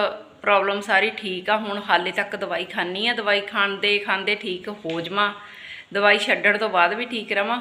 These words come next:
ਵਾਹਿਗੁਰੂ ਅੱਗੇ ਅਰਦਾਸ ਕਰਿਓ, ਠੀਕ ਆ ਜੀ। ਤੇ ਹੁਣ ਆਪਾਂ ਵਲੌਗ ਸ਼ੁਰੂ ਕਰਦੇ ਆ। ਬਾਹਰ ਚਾਹ ਲੈ ਕੇ ਜਾਣੀ ਆ ਤੇ ਜੁੜੇ ਰਹੋ ਵਲੌਗ ਦੇ ਨਾਲ ਐਂਡ ਤੱਕ। ਲਾਈਕ ਕਰ ਦਿਓ, ਸ਼ੇਅਰ ਕਰ ਦਿਓ, ਹੁਣੇ ਹੀ ਕਹਿੰਦੇ ਆ ਤੁਹਾਨੂੰ, ਹੁਣੇ ਹੀ ਲਾਈਕ ਕਰ ਦਿਓ,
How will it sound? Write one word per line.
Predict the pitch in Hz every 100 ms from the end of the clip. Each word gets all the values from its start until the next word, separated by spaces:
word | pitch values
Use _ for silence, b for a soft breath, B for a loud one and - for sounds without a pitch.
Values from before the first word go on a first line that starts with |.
| 240
ਵਾਹਿਗੁਰੂ | 185 180 202 226
ਅੱਗੇ | 208
ਅਰਦਾਸ | 190 165 160 170
ਕਰਿਓ, | 196 214 247 - B B B -
ਠੀਕ | 226 226
ਆ | 233
ਜੀ। | 254 254 B B B B B _
ਤੇ | 233
ਹੁਣ | 226 240
ਆਪਾਂ | 240 240 233 233
ਵਲੌਗ | 226 220 214
ਸ਼ੁਰੂ | - 254
ਕਰਦੇ | 254 226
ਆ। | 226
ਬਾਹਰ | 208 214
ਚਾਹ | 220 202 226
ਲੈ | 262
ਕੇ | 262
ਜਾਣੀ | 233 196 202
ਆ | 247 269 -
ਤੇ | 233
ਜੁੜੇ | 214 208
ਰਹੋ | 233 254
ਵਲੌਗ | 254 240 226
ਦੇ | 226
ਨਾਲ | 226 226 -
ਐਂਡ | 196 185
ਤੱਕ। | 202 240 240 262 - - -
ਲਾਈਕ | 202 208 208
ਕਰ | - 226
ਦਿਓ, | 220 240
ਸ਼ੇਅਰ | - 208 208
ਕਰ | 233 220
ਦਿਓ, | 226 233
ਹੁਣੇ | 196 202
ਹੀ | 233
ਕਹਿੰਦੇ | 208 165
ਆ | 190
ਤੁਹਾਨੂੰ, | 208 196 180 185
ਹੁਣੇ | 208
ਹੀ | 247
ਲਾਈਕ | 262 190 -
ਕਰ | 185 190
ਦਿਓ, | 240